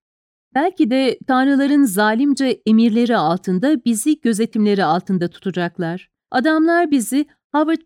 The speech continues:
Bessie'ye yaptıkları gibi kullanacaklar ve işleri bittiğinde bizi uygun gördükleri şekilde ödüllendirecek ya da cezalandıracaklar. Bu yeni cumhuriyet,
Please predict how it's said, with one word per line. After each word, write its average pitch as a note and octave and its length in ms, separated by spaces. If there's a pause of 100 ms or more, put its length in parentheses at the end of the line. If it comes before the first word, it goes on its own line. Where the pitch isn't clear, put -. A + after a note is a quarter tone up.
Bessie'ye C4+ 380
yaptıkları G3 520
gibi F3 220
kullanacaklar G#3 920 (180)
ve F#3 120
işleri F#3 500
bittiğinde F3+ 640 (220)
bizi A#3+ 320 (160)
uygun A3 440
gördükleri B3+ 540
şekilde G3 560
ödüllendirecek F3 960 (260)
ya F#3 180
da F#3 140
cezalandıracaklar. A3+ 1300 (920)
Bu D#4 440
yeni B3 420
cumhuriyet, F#3+ 800